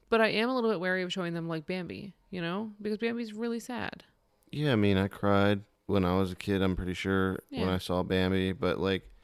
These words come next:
Speaker 1: What was the movie
Speaker 2: the
Speaker 1: that Ryder got upset with the other day?
Speaker 2: Um,
Speaker 1: It wasn't the Santa one. It was one that
Speaker 2: they
Speaker 1: he was,
Speaker 2: got
Speaker 1: like,
Speaker 2: upset
Speaker 1: sad,
Speaker 2: with the
Speaker 1: sad.
Speaker 2: Santa movie, but what were they watching?
Speaker 1: Tinkerbell.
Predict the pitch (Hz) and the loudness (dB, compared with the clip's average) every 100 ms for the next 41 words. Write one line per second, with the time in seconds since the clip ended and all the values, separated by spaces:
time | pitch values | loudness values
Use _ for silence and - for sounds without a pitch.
0 | _ 214 277 262 240 226 208 175 190 202 | _ -2 -2 -2 -4 -2 2 6 6 6
1 | 185 170 185 185 175 180 180 185 185 - | -2 -8 -10 -10 -10 -10 -10 -12 -12 -14
2 | - - - - - 90 95 92 87 87 | -16 -4 -2 -2 -4 -2 2 4 4 4
3 | 85 82 82 82 - - - - 190 202 | 2 0 -2 -8 -16 -20 -20 -10 -4 -2
4 | 208 208 202 185 175 160 - 185 - - | -2 -6 -4 -6 -6 -8 -10 -14 -14 -6
5 | 196 180 190 180 180 196 202 - 95 92 | -4 -2 -2 0 2 4 2 2 2 2
6 | 82 92 82 87 85 85 85 82 85 85 | 0 -4 -2 0 0 -2 -2 -2 -2 -2
7 | 82 80 - 82 - 117 - - 80 82 | -4 -6 -6 -6 -6 -12 -12 -10 -8 -8
8 | 123 78 69 78 - - - - _ - | -8 -8 -8 -8 -10 -12 -12 -14 _ -6
9 | 277 254 220 208 190 170 160 156 | -2 0 2 2 2 0 -4 -10